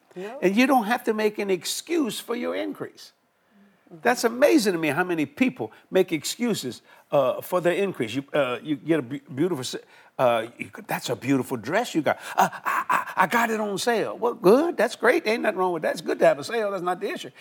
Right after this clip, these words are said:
Speaker 2: But why did you say that?
Speaker 1: Mm-hmm.
Speaker 2: Because you thought they might persecute you over it.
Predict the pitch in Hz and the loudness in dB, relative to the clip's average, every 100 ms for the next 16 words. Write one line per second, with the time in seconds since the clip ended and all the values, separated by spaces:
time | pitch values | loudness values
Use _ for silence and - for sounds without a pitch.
0 | - - 226 262 262 214 214 311 320 214 | -16 -8 0 2 2 0 -2 0 0 -2
1 | - _ _ 185 185 170 170 165 220 202 | -8 _ _ -12 -4 -2 0 2 4 2
2 | 180 170 170 170 - 190 185 - - 135 | 0 -2 0 0 0 -4 -4 -6 -6 -6
3 | - 117 107 92 | -6 -8 -8 -10